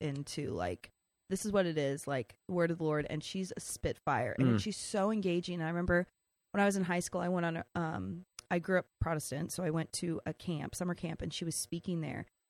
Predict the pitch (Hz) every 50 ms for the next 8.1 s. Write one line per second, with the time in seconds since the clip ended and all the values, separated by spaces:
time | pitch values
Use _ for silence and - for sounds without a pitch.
0 | _ - - - - 202 208 214 - 254 233 220 202 196 185 180 180 - 196 170
1 | 160 160 156 - - 175 147 147 160 - - 170 147 - - - - - - 196
2 | 196 190 - 196 - - - 190 180 170 165 - - 214 202 214 233 233 - -
3 | - - 196 185 190 196 190 - - 170 160 151 - - - - 180 180 185 180
4 | 180 175 185 214 202 208 - - 202 180 - - 180 165 170 165 165 - 170 170
5 | 165 - - - 170 180 202 208 196 165 - - - 175 165 - - 175 - -
6 | 170 160 160 156 - 156 151 - - - - 175 175 190 202 202 196 185 - -
7 | 170 175 170 170 170 170 170 170 170 165 - - 156 156 156 151 143 139 131 139
8 | 147 151